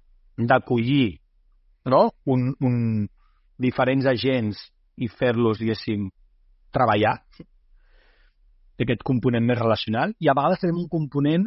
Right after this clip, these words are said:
purament de gestió del coneixement, vale? O sigui, tenim aquestes tres potes, de com gestionem un coneixement que després el traduïm perquè, la que sé, l'equip de govern o el, o el, la, la, el, les persones executives o amb responsabilitat de l'Ajuntament puguin,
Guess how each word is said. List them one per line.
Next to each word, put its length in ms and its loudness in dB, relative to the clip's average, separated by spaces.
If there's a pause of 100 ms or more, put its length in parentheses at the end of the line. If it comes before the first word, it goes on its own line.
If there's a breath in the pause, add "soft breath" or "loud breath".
purament 480 0
de 140 2
gestió 300 -2
del 80 0
coneixement, 540 -6 (580)
vale? 180 -2
O 360 -18
sigui, 120 -2
tenim 140 2
aquestes 260 -6
tres 220 -8
potes, 320 -6 (520)
de 80 -6
com 200 0
gestionem 360 2
un 100 0
coneixement 540 0
que 80 2
després 420 -2
el 140 0
traduïm 460 0 (300)
perquè, 400 -2 (120)
la 160 -6
que 120 -2
sé, 120 -4
l'equip 280 0
de 100 4
govern 460 2 (340)
o 80 4
el, 220 2
o 180 -2
el, 180 -2
la, 200 -4
la, 160 0 (100)
el, 140 0 (240)
les 220 -8
persones 440 0
executives 800 0 (400)
o 80 -4
amb 200 0
responsabilitat 760 0
de 80 0
l'Ajuntament 500 0
puguin, 360 0